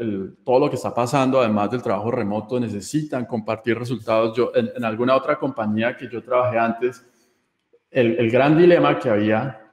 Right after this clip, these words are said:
era que los, los, los ingenieros de Machine Learning o los científicos de datos siempre sabían hacer algo, pero solamente en el computador de ellos. Y cuando había que reproducir el experimento en algún otro lado, era muy difícil, porque incluso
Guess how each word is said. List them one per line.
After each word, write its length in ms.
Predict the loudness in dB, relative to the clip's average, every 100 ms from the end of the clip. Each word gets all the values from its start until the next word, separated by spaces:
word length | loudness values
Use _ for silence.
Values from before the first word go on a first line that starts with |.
| _
era 240 | -4 -4
que 320 | -2 0 0
los, 480 | 0 -2 -4 -6 -6
los, 400 | -4 -4 -8 -16 -6
los 680 | -6 -6 -14 -18 -20 _ _
ingenieros 640 | -14 -6 0 2 2 2
de 160 | 2 0
Machine 340 | 0 -4 -2
Learning 360 | 2 2 2 0
o 80 | 0
los 280 | 0 -2 -2
científicos 560 | -4 -4 -8 -2 -2
de 100 | 2
datos 580 | 2 0 -2 -4 -6 _ _ _ _ _ _ _ _
siempre 480 | 0 0 2 4 4
sabían 440 | 4 2 4 2
hacer 340 | 0 -2 -4 0
algo, 540 | 0 0 0 0 0
pero 260 | -2 -2 -4
solamente 800 | 0 2 2 2 0 -2 -2 -2
en 80 |
el 80 | -2
computador 600 | -6 -10 -10 -6 -4 -2
de 200 | 2 2
ellos. 240 | 2 0 -6
Y 40 |
cuando 280 | -6 -4 -4
había 280 | -2 -2 0
que 140 | -2
reproducir 800 | -2 -2 -2 -2 -2 -4 -4 -2
el 80 | -2
experimento 920 | -6 -6 -4 0 0 -2 -2 -2 -2
en 140 | -4
algún 340 | -8 -6 -2 0
otro 240 | -2 0
lado, 340 | 2 4 4 2
era 160 | 2
muy 320 | 0 2 2
difícil, 640 | 0 -10 -8 -6 -6 -10 -14
porque 300 | -14 -12 -12
incluso 640 | -12 -4 -4 -2 -2 -2